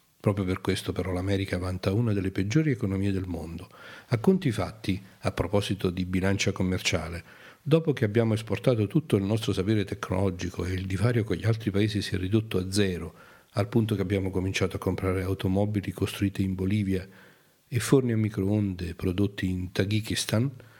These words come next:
dopo che il nostro vantaggio nel campo delle materie prime è stato annullato dalle navi e dai dirigibili giganti di Hong Kong,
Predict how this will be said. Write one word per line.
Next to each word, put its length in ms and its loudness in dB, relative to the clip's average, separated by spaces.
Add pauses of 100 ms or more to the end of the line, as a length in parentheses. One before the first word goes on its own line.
(480)
dopo 220 4
che 80 2
il 80 2
nostro 300 0
vantaggio 420 0
nel 120 0
campo 280 2
delle 180 2
materie 360 0
prime 240 0
è 20 2
stato 300 -2
annullato 540 0
dalle 260 0
navi 400 0
e 160 0
dai 160 0
dirigibili 680 0
giganti 420 0
di 120 -2
Hong 180 0
Kong, 420 -4